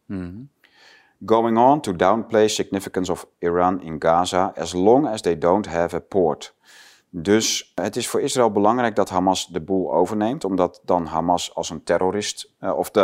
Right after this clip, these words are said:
Speaker 2: hele Gazastrook als een terroristische vijandstaat kan behandeld worden.
Speaker 1: Ja.
Speaker 2: En hij gaat dan, en dus WikiLeaks stelt dan dat die Amos Yadlin, die Israëli, eh, eh, verder gaat met het downplayen van het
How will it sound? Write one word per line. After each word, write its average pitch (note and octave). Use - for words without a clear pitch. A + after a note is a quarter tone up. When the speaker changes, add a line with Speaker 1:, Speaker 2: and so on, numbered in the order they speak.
Speaker 2:
hele F2+
Gazastrook G2
als F2
een F2
terroristische F2
vijandstaat G2
kan D#2+
behandeld D#2+
worden. D#2
Speaker 1:
Ja. F#2
Speaker 2:
En G2+
hij F2+
gaat G2
dan, F2
en F2
dus E2
WikiLeaks G#2
stelt G2+
dan A#2
dat F#2+
die F2
Amos F2+
Yadlin, F2
die F2
Israëli, D#2+
eh, D2
eh, C#2+
verder G2+
gaat A2+
met F2
het -
downplayen D3+
van B2
het B2